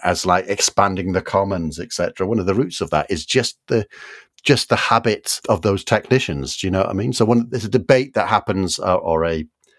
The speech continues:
a struggle that happens around how software gets developed and whether you can charge for software. So you have that, the operating systems, then you have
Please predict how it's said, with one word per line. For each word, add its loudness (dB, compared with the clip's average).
a -12
struggle 0
that 0
happens -4
around 0
how 2
software 0
gets -2
developed 0
and 0
whether -2
you -2
can -8
charge -2
for -6
software. -4
So -10
you -4
have -6
that, -4
the -2
operating -2
systems, -6
then -4
you -4
have -2